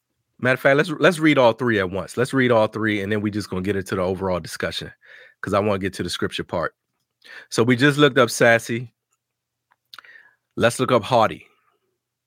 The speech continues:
The definition for haughty says, "Scornfully and condescendingly proud."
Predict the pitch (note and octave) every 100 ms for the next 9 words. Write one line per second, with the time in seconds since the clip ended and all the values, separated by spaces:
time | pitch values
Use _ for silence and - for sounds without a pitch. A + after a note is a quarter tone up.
0 | _ _ _ _ _ _ _ _ _ _
1 | - - - - _ _ - F2+ C#3 D3+
2 | D3 C#3+ C3 C3 B2+ C3+ B2+ A#2 C3 A#2+
3 | A2 G#2+ - - _ _ _ _ _ _
4 | _ _ _ _ _ _ _ _ _ _
5 | _ _ _ _ - - - - - C3+
6 | D3 D3 D#3 D3+ D3+ C#3+ B2 G#2+ - -
7 | C#3+ C#3 A#2+ - - D#3 D3+ C#3 B2 A2
8 | G#2 F#2+ - C#3 A#2 F2+ - -